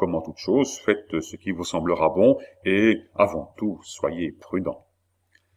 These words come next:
Je craignais d'être le jouet de forces qui me dépassaient. Qui pouvait m'assurer qu'on m'avait tout dit, que j'étais autre chose qu'un appât,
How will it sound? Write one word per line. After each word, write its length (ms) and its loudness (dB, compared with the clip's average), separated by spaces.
Je 380 -2
craignais 420 0
d'être 280 -2
le 100 -2
jouet 340 -2
de 200 -4
forces 520 0
qui 100 -6
me 120 -6
dépassaient. 720 -2
Qui 260 -4
pouvait 180 0
m'assurer 760 0
qu'on 140 -2
m'avait 300 2
tout 160 -8
dit, 300 -8
que 100 0
j'étais 320 -2
autre 280 0
chose 360 -4
qu'un 300 -2
appât, 680 4